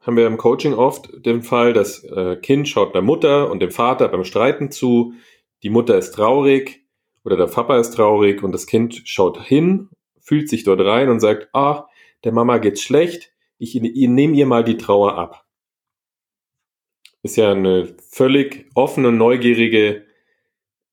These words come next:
äh, Verhaltensweise vom Kind in dem Moment, mit, mit brachialen Folgen aber für die Zukunft.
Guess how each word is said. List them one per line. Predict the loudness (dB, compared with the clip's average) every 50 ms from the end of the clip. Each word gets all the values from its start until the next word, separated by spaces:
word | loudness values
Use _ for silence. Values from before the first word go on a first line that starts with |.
| _ _ _ _ _ _ _ _
äh, | -2 0 2 2 2 2 0 -2
Verhaltensweise | -4 -4 -2 0 0 0 -2 -4 -6 -4 -2 0 0 2 0 0 -2
vom | -2 -4 -4 -2
Kind | 0 0 0 0 0 0
in | 0 0
dem | 0 0
Moment, | 0 2 2 2 2 2 -2 -4 -8 -14 _ _ _ _ _ _ _ _ _ _ _
mit, | _ -8 -4 -4 -4 -4 -4
mit | -4 -4 -4 -6 -8
brachialen | -6 -6 -6 -4 -2 0 2 2 2 2 0
Folgen | 0 0 0 2 2 0 0
aber | -2 -2 -2 -2 -4
für | -4 -6
die | -8 -8 -8
Zukunft. | -8 -8 -8 -8 -10 -14 -14 -18 _